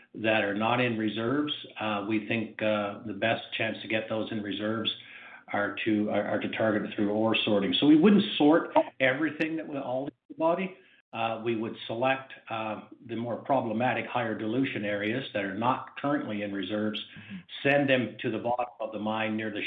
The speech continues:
Speaker 1: shaft, sort them there, and bring them up the shaft. That's the concept.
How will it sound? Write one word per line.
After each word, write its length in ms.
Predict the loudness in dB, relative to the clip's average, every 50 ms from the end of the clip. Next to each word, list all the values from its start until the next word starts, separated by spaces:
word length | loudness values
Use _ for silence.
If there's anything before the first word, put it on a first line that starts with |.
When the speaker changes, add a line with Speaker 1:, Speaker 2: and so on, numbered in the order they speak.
| 0
Speaker 1:
shaft, 260 | 0 2 0 0 -2 -4 -6 -6
sort 220 | -6 -6 -4 -6
them 180 | -6 -6 -4 -2
there, 400 | 0 0 0 0 -2 -4 -8 -10
and 240 | -10 -8 -8 -8 -4
bring 200 | -4 -2 -2 -2
them 160 | -2 -2 -2
up 200 | -2 -4 -4 -6
the 80 | -8 -6
shaft. 420 | -6 -4 -4 -6 -6 -8 -10 -14 -18 -20 -20 -18 -18 -10 _
That's 240 | 2 2 4 2 2 -4
the 60 | -4
concept. 640 | 2 4 6 6 6 4 2 2 0 0 0 -4